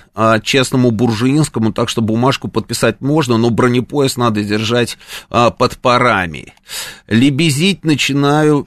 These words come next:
перед Байденом». М, Мир Май написал. «Вы начинаете лебезить перед Байденом? Не надо, бросайте это дурное занятие». Э, «Что же тогда требовать?» — спрашивает Юлия, «в качестве гарантии, а, гаранта договорённостей?»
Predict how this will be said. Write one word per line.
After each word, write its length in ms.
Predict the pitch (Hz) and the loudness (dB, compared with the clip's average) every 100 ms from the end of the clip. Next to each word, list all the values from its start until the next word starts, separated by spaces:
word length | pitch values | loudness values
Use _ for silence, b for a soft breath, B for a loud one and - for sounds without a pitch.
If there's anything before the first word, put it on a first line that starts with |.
| _ | _
перед 300 | 135 135 127 | 0 0 0
Байденом». 800 | 101 117 104 85 87 78 62 - _ _ | 0 2 2 0 -4 -8 -10 -16 _ _
М, 260 | 95 85 71 | -6 -6 -4
Мир 260 | 98 107 101 | 0 0 0
Май 260 | 95 67 | -4 -6
написал. 500 | 64 69 - 67 52 - _ _ - | -10 -14 -12 -10 -12 -16 _ _ -6
«Вы 180 | 104 | -2
начинаете 520 | 117 113 113 117 101 104 | 0 0 -2 -4 -2 -2
лебезить 400 | 95 107 113 - | -2 -2 -4 -2
перед 220 | 113 101 | -4 -2
Байденом? 460 | 135 147 95 80 - | -2 -2 -4 -8 -8
Не 220 | 98 123 | -4 0
надо, 240 | 135 104 | 0 -2
бросайте 500 | 92 113 - 113 87 | -2 -2 -2 -4 -4
это 100 | 82 | -8
дурное 520 | 82 92 87 82 78 - _ _ | -6 -6 -6 -6 -8 -12 _ _
занятие». 540 | 87 87 82 67 - B B B B B | -10 -8 -8 -10 -16 B B B B B
Э, 640 | - 120 127 123 120 117 104 67 95 | 0 2 2 2 2 0 -2 -4 -4
«Что 220 | - 240 | 0 2
же 120 | 214 | 2
тогда 280 | 180 165 190 | 0 0 0
требовать?» — 480 | - 170 98 87 80 | 2 2 0 -4 -8
спрашивает 540 | - 120 120 110 104 | -6 -4 -2 -2 -2
Юлия, 360 | 131 165 151 104 | 0 0 2 0
«в 100 | - | -2
качестве 480 | 147 135 - 127 117 | -2 -2 0 0 0
гарантии, 720 | 98 117 127 151 151 127 127 _ _ - | 0 2 4 2 2 2 0 _ _ -6
а, 240 | 107 107 104 | 0 0 2
гаранта 420 | 120 139 147 120 | 2 2 0 -2
договорённостей?» 920 | 113 113 127 147 120 80 - 85 | -2 2 2 4 2 -2 -6 -8